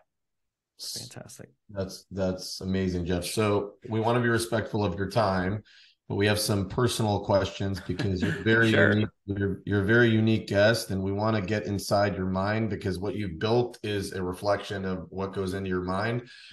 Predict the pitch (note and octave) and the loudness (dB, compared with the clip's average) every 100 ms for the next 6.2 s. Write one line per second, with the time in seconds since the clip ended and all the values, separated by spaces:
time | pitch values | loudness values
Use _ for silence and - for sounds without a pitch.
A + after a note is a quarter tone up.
0 | - - F#2 A2 G2 G2 F#2+ F#2 F#2 F#2 | -14 -8 -4 2 2 4 2 4 4 4
1 | G2 G#2+ G2+ G2 G2+ A2 G2+ G2+ F#2 G#2 | 2 0 0 0 2 2 0 -6 -2 0
2 | G2 - F#2 F#2 F#2 F2 - F#2 F2 F2 | 0 -2 -2 0 -2 -4 -4 0 0 0
3 | E2+ E2+ - - G2 F#2 F2 F2 E2+ - | -2 -6 -10 -4 0 2 4 4 2 2
4 | F#2+ A2+ - - - - _ - - F#3+ | 6 6 4 -8 -18 -20 _ -6 2 4
5 | G#2+ - B2+ C3+ A#2+ A#2+ A2 - - - | 4 0 0 0 2 2 0 -8 -18 -12
6 | A2 | -12